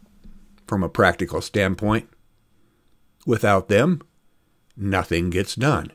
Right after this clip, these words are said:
Shared respect will lead to greater productivity and greater profits for all to share. We assure that this happens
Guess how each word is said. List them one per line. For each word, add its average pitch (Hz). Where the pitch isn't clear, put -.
Shared 151
respect 151
will 117
lead 107
to 107
greater 104
productivity 90
and 107
greater 95
profits 82
for 82
all 78
to -
share. 80
We 147
assure 107
that 82
this 101
happens 98